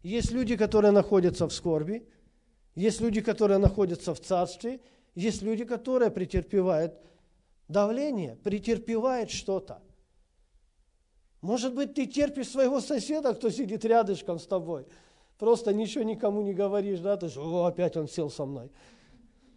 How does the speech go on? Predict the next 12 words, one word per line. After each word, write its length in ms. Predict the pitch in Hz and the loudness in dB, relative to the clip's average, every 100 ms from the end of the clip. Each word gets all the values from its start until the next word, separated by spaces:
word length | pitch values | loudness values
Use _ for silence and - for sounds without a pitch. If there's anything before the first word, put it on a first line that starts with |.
| _ _ _ _ _ _ _ _ _ _ _ - | _ _ _ _ _ _ _ _ _ _ _ 2
Только 340 | 202 202 185 | 4 4 -2
что 200 | - 180 | -2 -4
пришел 440 | 175 175 - 180 | -2 -4 -2 -4
в 80 | 170 | -4
царстве, 560 | - 170 156 - - 143 | -6 -4 -4 -8 -12 -10
уже 280 | 147 151 165 | -10 -8 -10
в 60 | |
скорбь 480 | - - 170 143 - | -10 -10 -8 -8 -10
меня 240 | 135 127 123 | -12 -12 -12
погрузил". 720 | 139 135 139 147 135 123 131 _ _ _ _ | -12 -12 -12 -12 -14 -18 -20 _ _ _ _
Это 260 | - 156 170 | -12 -10 -10
шутка. 640 | - 160 147 - 127 101 | -10 -10 -12 -12 -18 -18